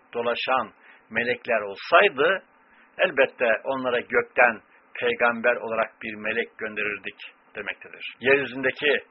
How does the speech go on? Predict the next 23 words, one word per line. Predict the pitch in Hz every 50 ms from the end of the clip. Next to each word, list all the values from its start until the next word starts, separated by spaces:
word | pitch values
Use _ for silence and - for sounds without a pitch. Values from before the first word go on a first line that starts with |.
| _ - - -
insanlara | 123 127 127 - - 139 135 135 135 139 147 131 -
peygamber | - 123 120 120 120 123 117 117 113 143 175 180
gönderilmiştir. | 143 131 120 110 101 98 95 95 92 - - - - - - - - - - - _ _ _ _ _ _ _ _ _ -
O | - 127 123 127 120 113 _ -
peygamber | - 127 127 107 123 120 117 113 120 139 170 - - 107
diğer | 113 113 123 147
insanlar | 147 131 127 117 - - 117 113 117 117 139 165 170
gibi | 147 120 117 107 98 110 127 151 175 180 - -
Allah'ın | 123 120 123 123 123 117 113 117 147 165 147
her | - - - 170 185 190
ayetini | - - 139 135 131 120 120 - - 120 120 120
uygulamaktan | - - 123 117 107 117 117 113 113 110 104 - - 120 117 107 - -
sorumludur. | 101 95 95 90 90 85 - - - - - _ _ _ _ _ _ _ _ - - - _ -
Peygamber | - 120 120 117 123 127 127 127 123 131 127 117 104
her | - - 160 185 196 - -
ayetin | 143 139 131 - - 127 127 - 127
uygulamasında | 120 110 120 117 113 113 110 104 - - 107 101 92 107 131 151 180 185 - -
insanlara | 127 120 117 - - 117 117 117 123 135 135 - -
örnek | 120 113 107 120 156 165 -
kılınmıştır. | - - 107 101 98 98 95 - - - 101 - - - - _ _ _
Bu | 113 131 151 147
örneklik | 139 135 131 127 120 - 120 113 - - -
sadece | - 139 170 190 180 175 143 113 113